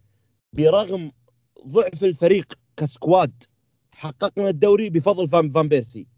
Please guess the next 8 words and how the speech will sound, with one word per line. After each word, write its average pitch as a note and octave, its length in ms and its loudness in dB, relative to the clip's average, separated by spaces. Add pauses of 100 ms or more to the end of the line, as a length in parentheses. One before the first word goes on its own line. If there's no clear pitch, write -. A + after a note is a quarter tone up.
(1160)
آه، D#3+ 240 4
موسم، G3+ 560 -4 (360)
آه، D3+ 960 -4
ألفين G3 400 -4
وأربعتاش، F3 960 -8 (680)
موسم F3+ 320 -2
ألفين G3 240 -6
وخمستاش E3+ 800 -6